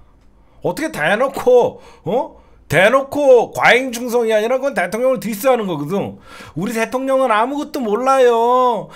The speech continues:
경제가 나빠진 것도 모르고요. 의-, 응급실이 개판된 것도 모르고요.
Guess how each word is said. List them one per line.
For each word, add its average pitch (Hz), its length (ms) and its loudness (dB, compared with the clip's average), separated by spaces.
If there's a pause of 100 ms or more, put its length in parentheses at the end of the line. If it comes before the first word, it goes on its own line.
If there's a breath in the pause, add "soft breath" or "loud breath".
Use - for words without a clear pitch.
(200 loud breath)
경제가 240 420 -2
나빠진 240 480 -2
것도 254 220 -6
모르고요. 233 920 -2 (280 loud breath)
의-, 247 480 -6
응급실이 254 640 -6
개판된 247 560 -2
것도 254 220 -4
모르고요. 240 920 -2